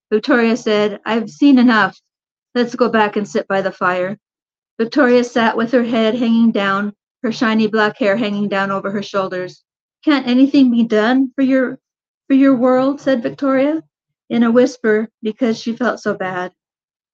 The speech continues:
"We may have one hope, you, Victoria. You could save the land of the rainbow people." "What, me? I'm just a little girl and being treated just like some of these people are being treated." "Exactly. You can warn the people of Earth.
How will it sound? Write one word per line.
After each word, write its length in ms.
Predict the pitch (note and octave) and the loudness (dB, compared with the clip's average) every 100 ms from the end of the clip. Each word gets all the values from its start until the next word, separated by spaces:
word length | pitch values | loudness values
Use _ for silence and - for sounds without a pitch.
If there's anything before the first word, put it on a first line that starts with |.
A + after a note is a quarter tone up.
| _ - | _ -2
"We 120 | A#3+ | 2
may 200 | B3 C4+ | 4 4
have 220 | C4+ B3+ G#3+ C4 | 4 2 2 0
one 120 | C4 | 2
hope, 340 | G#3+ A3+ A3+ _ | 0 0 -4 _
you, 240 | A#3 B3+ C#4+ | 0 4 4
Victoria. 720 | G#3 G#3 G3+ F#3+ F#3+ A3+ C4+ - _ _ _ _ | 2 -2 -4 -4 -2 -4 -6 -12 _ _ _ _
You 180 | A#3+ D4+ | 2 4
could 180 | E4 G#3+ | 4 -2
save 280 | - G3+ G3 | 0 0 0
the 140 | F#3+ | 0
land 160 | F#3+ F#3 | 0 0
of 140 | F#3 | -4
the 80 | G3 | -6
rainbow 380 | F#3+ F#3 G3 F#3 | -6 -6 -8 -8
people." 460 | A3+ F#3+ F3+ F#3 G3+ _ _ _ _ _ _ _ _ _ _ _ _ C4+ | -8 -8 -8 -8 -12 _ _ _ _ _ _ _ _ _ _ _ _ 2
"What, 220 | A3+ - | 2 2
me? 400 | A#3+ C#4+ G#4+ A#4 _ _ _ _ | 4 4 2 -4 _ _ _ _
I'm 220 | D#4+ A4 | 0 0
just 180 | G4+ - | -4 -2
a 60 | C#4+ | 2
little 260 | C4+ C4+ | 4 4
girl 400 | B3 D4 F4 A#3+ | 2 2 2 2
and 300 | A3 A#3 A3+ | 0 0 0
being 240 | C#4 C#4+ C4 | 2 2 2
treated 340 | D#4+ D4 C#4+ | 2 0 -2
just 220 | C#4 C#4 | -2 -2
like 160 | C#4 B3+ | -2 -2
some 200 | - C4+ | 0 0
of 80 | B3 | 4
these 220 | E4+ G4+ | 2 2
people 340 | - A#3 G#3 | 0 -2 -2
are 240 | G3+ G3+ G3+ | -2 0 -2
being 180 | G3 G3 | -4 -6
treated." 440 | A3+ F#3+ F#3 F#3 _ _ _ _ _ _ _ _ _ _ _ _ _ _ _ _ _ | -6 -6 -8 -12 _ _ _ _ _ _ _ _ _ _ _ _ _ _ _ _ _
"Exactly. 600 | A3+ A3+ B3+ C#4+ D4 G3+ F3+ | -4 -2 0 0 -2 -4 -2
You 200 | G#3+ B3 | -2 0
can 220 | D4 A#3 | 2 2
warn 240 | A#3+ B3+ | 2 2
the 160 | A3+ B3 | 2 0
people 240 | A3+ G3+ | -2 -2
of 140 | G3 F3+ | -4 -2
Earth. 320 | F#3 F#3 - | -2 -4 -8